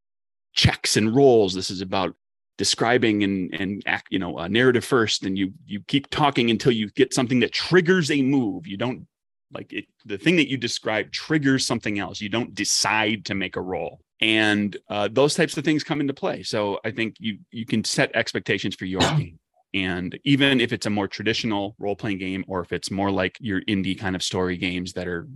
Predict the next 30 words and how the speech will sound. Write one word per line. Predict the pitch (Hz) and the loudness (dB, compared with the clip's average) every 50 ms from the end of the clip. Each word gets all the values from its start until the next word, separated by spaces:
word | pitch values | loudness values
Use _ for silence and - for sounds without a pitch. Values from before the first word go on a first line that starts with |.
| - - - | -18 -16 -10
geared | 95 92 92 87 | -8 -6 -6 -6
that | - 98 92 - | -6 -8 -8 -8
direction, | - 90 92 95 - - 95 - | -8 -10 -8 -8 -6 -6 -4 -2
you | 95 107 101 | -2 -4 -2
can | - 117 95 | -2 -2 -2
at | - 101 92 - | -2 -2 -4 -4
least | - 95 98 90 - - | -4 -6 -6 -6 -6 -4
delineate | - 107 92 92 92 92 95 92 90 90 85 85 - - - _ _ _ | -2 -2 0 0 0 -2 -2 -4 -4 -4 -6 -6 -10 -14 -18 _ _ _
kind | - - 92 | -14 -12 -6
of | 87 | -2
what | 95 104 107 - | 0 0 0 0
the | 113 101 | -2 -4
expectations | - - - 107 - - 104 92 - 95 90 90 | -4 -4 -8 -10 -8 -8 -8 -8 -8 -10 -10 -10
are | 95 95 92 | -10 -10 -10
for | - - 92 | -12 -14 -12
your | 92 92 92 92 90 90 90 85 - - - - - | -12 -8 -6 -6 -4 -4 -6 -6 -10 -14 -20 -20 -14
particular | - - - 131 - - - 82 85 | -10 -8 -6 -6 -6 -6 -6 -6 -6
game, | 78 80 92 87 90 85 82 82 | -6 -8 -10 -12 -12 -12 -14 -12
to | - - | -12 -10
talk | - - 82 82 - | -10 -8 -8 -8 -8
about, | 92 87 85 82 - - | -6 -6 -4 -6 -6 -8
like, | 78 82 - | -10 -12 -10
what | 87 87 - - | -10 -8 -6 -6
the | |
game | 110 120 135 160 180 180 | -2 0 2 2 2 4
loop | 156 127 117 110 - 101 | 4 2 2 2 0 -2
is | 95 95 95 | -4 -4 -4
like, | 92 87 90 92 - - | -6 -8 -8 -10 -10 -10
or | - | -10
to | - | -10